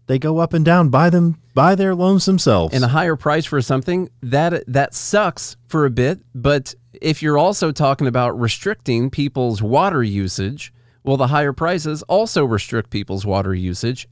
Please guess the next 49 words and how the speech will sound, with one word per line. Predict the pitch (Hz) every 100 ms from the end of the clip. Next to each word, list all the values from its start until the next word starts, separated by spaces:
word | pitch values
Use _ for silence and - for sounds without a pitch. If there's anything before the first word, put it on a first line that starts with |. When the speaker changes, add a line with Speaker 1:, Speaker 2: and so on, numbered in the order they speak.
| -
Speaker 2:
and | 226 254 190
it | 156
does | 156 139
another | 135 202 269 262
really | 139 127 120
cool | - 127 110
thing, | - 110 113
which | 120 117
is | 117 123
incentivize | 113 - 151 139 123 117 110
suppliers | - 98 143 139 143 95 101 117 - _ _ -
to | 127
find | - 131 127 120
ways | 113 110
to | - -
supply | 95 - 113 104
more | 107 190 160 127
because | 117 107 113 107
they | 110
see | 101 120
that | 107 101
there's | 104 95
higher | 98 90
prices | 85 147 151 135 127
out | 135 120
there, | 131 120 110
they | 104
can | 90
supply | 82 82 95 85
more | 90 139 151 135 123 - - -
out | 127 123 -
there, | 117 110 104 _ _
and | 120 117
they |
can | 107 107
find | 113 107
ways | 104
to | 101
do | 123
that. | 92
Now, | 107 110
we're | 117
in | 110
a |
completely | 104 110 156 156 139
government-controlled | 120 120 120 117 104 113 101 107 104 98
market | 95 90 90 87
here | 90 85
that, | 85 85